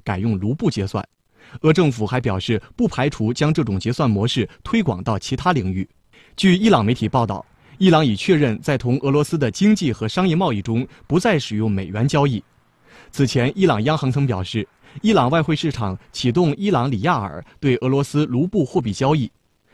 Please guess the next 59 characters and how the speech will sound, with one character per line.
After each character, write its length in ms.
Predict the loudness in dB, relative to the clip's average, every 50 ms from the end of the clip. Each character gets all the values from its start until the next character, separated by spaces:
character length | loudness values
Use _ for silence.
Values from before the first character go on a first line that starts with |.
| _ -20 -20 -20 -4 _
当 160 | 2 2 2
时， 280 | 2 0 0 -2 -2 -2
伊 120 | _ 2 2
朗 120 | 2 2
媒 120 | 0 -2 -2
体 120 | -2 -4
指 160 | -4 -4 -6
出， 240 | -6 -4 -4 -4 -4 -4 -10 _ _ _ _
这 140 | 2 2 2
是 260 | 2 4 0 0 0 0
伊 120 | 0 0 2
俄 140 | 2 2
经 220 | 2 2 0 0 0
济 200 | 0 -2 -4 -4 -6
和 200 | -6 -6 -6 -4
金 160 | -2 0 0
融 160 | 0 0 0
关 240 | 0 0 0 0 0
系 240 | 0 -2 -6 -6 -6 -10 -20
朝 180 | -12 -6 -4 -4
着 160 | -2 -2 -4 -4
摆 260 | -4 -6 -8 -8 -10
脱 180 | -2 0 0
美 140 | 2 2 0
元 200 | -2 -4 -6 -6 -6
迈 180 | -4 -4 -4 -4
出 140 | -4 -6 -6
的 100 | -6 -6
一 140 | -6 -6 -8
步。 180 | -6 -8 -10 -10 _ _ _ _ _ _ _ -20 -20 -18 2
印 160 | 4 6 6
度 120 | 8 6 6
央 140 | 6 4 4
行 240 | 2 0 0 0 0
近 160 | 0 0 0
日 80 | 2 0
也 120 | 0 -2
表 180 | -2 -4 -6 -6
示， 240 | -4 -4 -4 -4 -6 _ _ -20 -20 _
已 100 | -4 -2
经 160 | 2 4 4 4
建 240 | 4 4 2 4
立 80 | 4 2
了 180 | 0 0 -2 -2
用 180 | -2 0 0 0
于 100 | 0 -2
国 220 | -4 -2 -2 -2 -2
际 140 | 0 -2 -2
贸 180 | 0 0 -2
易 120 | -2 -2 -4
的 160 | -4 -6 -4
印 180 | -2 0 0
度 160 | 0 0 -2 -2
卢 180 | 0 -2 -2
比 140 | -2 -4 -6
结 160 | -6 -6 -4
算 180 | -2 -2 -2 -2
机 140 | -2 -2 -2
制， 180 | -2 -4 -6